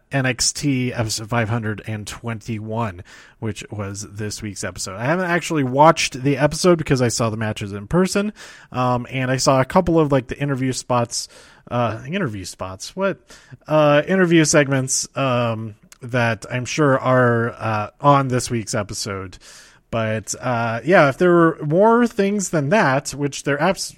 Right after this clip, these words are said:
absolutely were, um, I will not be talking about those things because I have not watched the, the broadcast version of,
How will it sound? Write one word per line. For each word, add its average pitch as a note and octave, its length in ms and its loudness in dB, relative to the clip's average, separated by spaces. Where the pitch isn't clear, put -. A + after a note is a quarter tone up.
absolutely C#3 600 0
were, C#3+ 400 2
um, B2 380 0
I A#2 80 -4
will C3+ 160 2
not D3+ 180 8
be D3+ 100 0
talking C3 260 4
about A2 240 -2
those C#3+ 240 2
things C3 340 -4
because G#2 400 -10
I G#2 140 -8
have F#2+ 480 -12
not G2+ 440 -10
watched A2+ 720 -6
the, C3 560 0
the C3+ 80 -2
broadcast D#3+ 720 2
version A#2 420 -4
of, G2 320 -14